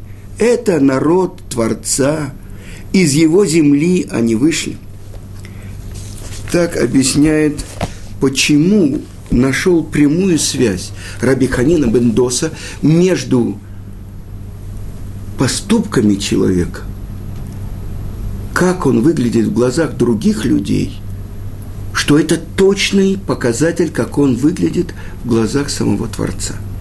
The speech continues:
И, казалось бы, мы бы могли найти многих людей, которые на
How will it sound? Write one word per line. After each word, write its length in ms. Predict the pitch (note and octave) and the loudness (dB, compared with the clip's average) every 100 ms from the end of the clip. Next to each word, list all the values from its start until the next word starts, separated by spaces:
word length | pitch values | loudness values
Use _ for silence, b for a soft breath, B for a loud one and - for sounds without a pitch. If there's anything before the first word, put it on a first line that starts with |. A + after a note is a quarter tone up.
| - - - B B B - - | -8 -8 -8 B B B -2 0
И, 40 | |
казалось 460 | B2 B2 G3 E3 G#2 | 2 2 4 2 2
бы, 140 | A2 | 4
мы 200 | A2 C3 | 4 4
бы 720 | A#2+ B2 A#2 A2+ G#2+ G#2+ G#2 B B B B B - - | 4 4 6 6 4 4 0 B B B B B -12 -4
могли 280 | - A2+ C3 | 0 2 2
найти 400 | C3 B2+ - - | 2 2 0 2
многих 680 | C#3+ C3 E3 F#3+ F3+ D3+ D3 | 4 4 4 0 2 0 2
людей, 540 | B2 A2 F#2+ G2+ F#2+ G2 - - - - - - - - | 0 2 2 2 2 -2 -10 -12 -12 -10 -10 -10 -10 -6
которые 340 | - B2 B2+ B2 | -2 2 4 6
на 200 | A#2 | 4